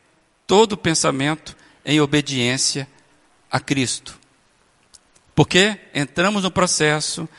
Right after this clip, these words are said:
de transformação da nossa mente, e a nossa mente tem um paradigma, é a mente de Cristo.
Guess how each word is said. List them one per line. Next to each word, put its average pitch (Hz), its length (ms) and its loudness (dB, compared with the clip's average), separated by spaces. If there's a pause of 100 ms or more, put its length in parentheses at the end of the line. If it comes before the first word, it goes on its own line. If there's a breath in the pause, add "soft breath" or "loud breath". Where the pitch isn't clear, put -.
(120)
de 139 100 -2
transformação 147 840 0
da 180 100 2
nossa 160 280 2
mente, 135 500 -4 (400 loud breath)
e 123 80 2
a 123 60 2
nossa 151 280 0
mente 143 260 -2
tem - 100 0
um - 60 -2
paradigma, 139 760 0
é 131 120 0
a 139 80 0
mente 151 400 -2
de 120 80 -10
Cristo. - 480 -14